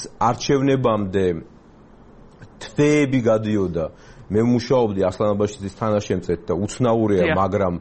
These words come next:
Speaker 1: ჩვენ ერთმანეთს, ა, ფაქტობრივად არც კი ვესალმებოდით. აი, ესეც შემიძლია. უცნაურია, რა თქმა უნდა, ხა, ამის ახსნა როგორ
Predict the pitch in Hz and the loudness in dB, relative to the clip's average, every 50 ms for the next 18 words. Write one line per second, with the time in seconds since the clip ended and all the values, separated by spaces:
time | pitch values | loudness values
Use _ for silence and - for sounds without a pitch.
0 | - - - - - - - - - 143 139 127 113 110 - - 113 107 101 95 | -10 -16 -20 -20 -20 -20 -10 -2 0 0 2 2 0 0 0 -2 -2 -2 -2 -4
1 | 87 - - - - - - - - - 85 87 87 90 87 - - 123 113 - | -6 -8 -16 -20 -20 -20 -20 -20 -20 -12 -6 -2 0 0 0 0 -2 -4 -4 -2
2 | - 139 139 135 120 117 104 90 87 - - - - - - - 101 110 127 127 | -2 -2 0 2 2 2 2 0 -2 -6 -14 -20 -20 -18 -8 -4 -2 -2 -2 -4
3 | - - - 101 87 98 104 - - 113 101 98 98 92 90 82 78 73 73 80 | -8 -8 -6 -2 -2 -2 -2 -2 -2 -2 -2 0 0 -2 -2 -4 -6 -8 -6 -6
4 | 101 101 - - - - - - - - - - - 82 87 90 - - 92 - | -8 -8 -8 -14 -20 -20 -20 -20 -20 -20 -18 -10 -6 -4 -4 -4 -4 -6 -8 -4
5 | - 98 95 95 90 90 90 85 85 143 139 - - - 170 160 160 151 143 120 | -4 -2 -2 -2 -2 -2 -2 -2 -2 -4 -6 -4 0 0 2 2 2 2 2 2
6 | 98 90 87 90 - - 123 110 101 92 - - 95 98 104 113 110 - 110 107 | 2 2 0 -2 -2 -2 -2 -2 -2 -2 0 0 0 2 2 0 -2 0 0 -2
7 | - - - 107 98 85 85 82 82 107 113 113 98 95 82 | -2 -4 -6 -6 -4 -2 -2 -2 0 0 0 0 0 -2 -2